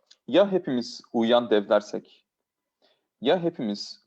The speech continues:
bu şaşırtıcı değişim gücü ve kapasiteye sahipsek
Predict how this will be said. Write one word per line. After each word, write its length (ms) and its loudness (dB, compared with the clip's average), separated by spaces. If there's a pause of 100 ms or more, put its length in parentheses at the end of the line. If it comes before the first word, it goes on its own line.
(120)
bu 120 0
şaşırtıcı 800 -6
değişim 440 -2
gücü 340 -10 (160)
ve 60 -2
kapasiteye 540 -4
sahipsek 760 -4